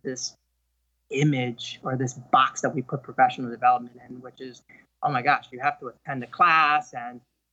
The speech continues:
class has to meet every other Friday, and, um, you have to get this, this, this, and this from it." And I think it could look very different than that.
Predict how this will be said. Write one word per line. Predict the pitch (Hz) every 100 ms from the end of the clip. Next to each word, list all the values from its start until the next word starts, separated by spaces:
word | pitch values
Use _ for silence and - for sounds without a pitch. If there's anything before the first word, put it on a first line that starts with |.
| _
class | 151 147 151 -
has | 131 - _ 127
to |
meet | 131 156 170 156
every | 147 131 131 131
other | 131 123 - -
Friday, | 180 175 170 160 156 156 156 143
and, | 131 123 123 _ _ _
um, | 156 165 165
you | 143
have | 135 127
to | 135
get | 127 127 _
this, | 139 - -
this, | 135 - -
this, | 135 -
and | 127 131
this | 160 160
from | - 151 147
it." | 143 139 -
And | 135
I | 123
think | 139 131
it |
could | 135
look | 127 127
very | 127 123
different | 127 127 - 135
than | -
that. | -